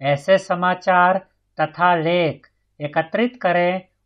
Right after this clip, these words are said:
और कम से कम दो घटनाओं पर अपनी टिप्पणी लिखें। तो ये जो प्रश्न है,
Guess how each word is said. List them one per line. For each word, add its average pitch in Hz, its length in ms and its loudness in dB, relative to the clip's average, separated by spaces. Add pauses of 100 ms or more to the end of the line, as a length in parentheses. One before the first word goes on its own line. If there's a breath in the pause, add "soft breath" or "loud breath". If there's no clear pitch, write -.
और 156 120 0
कम 196 320 0
से 226 220 -4
कम 190 300 0
दो 170 260 4
घटनाओं 170 540 0
पर 175 200 0
अपनी 165 280 -4
टिप्पणी 180 460 -8
लिखें। 165 500 -6 (420)
तो 160 60 -4
ये 165 320 0
जो 220 140 -2
प्रश्न 190 380 -2
है, 180 380 -4